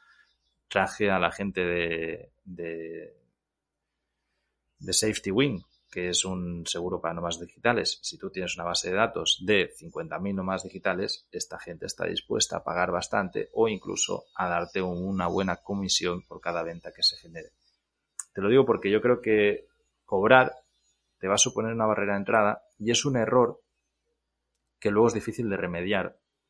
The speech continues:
mm, por, por la propia moralidad de uno. Es decir, si yo a ti, eh, cuando empecé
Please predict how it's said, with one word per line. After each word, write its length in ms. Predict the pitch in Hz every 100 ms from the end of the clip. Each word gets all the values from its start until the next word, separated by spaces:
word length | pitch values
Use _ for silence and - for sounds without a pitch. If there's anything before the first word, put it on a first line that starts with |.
| _ _ _
mm, 400 | 95 92 92 92 87 -
por, 300 | 92 90 -
por 180 | - 92
la 160 | 90 87
propia 240 | 107 117
moralidad 540 | 110 95 90 87 95 92
de 80 |
uno. 240 | 85 90 78
Es 60 |
decir, 260 | 90 - 104
si 220 | - 90
yo 240 | 101 113 107
a 100 | -
ti, 320 | 123 92 - -
eh, 420 | 85 85 85 85
cuando 340 | 92 87 90 87
empecé 540 | 85 87 - 117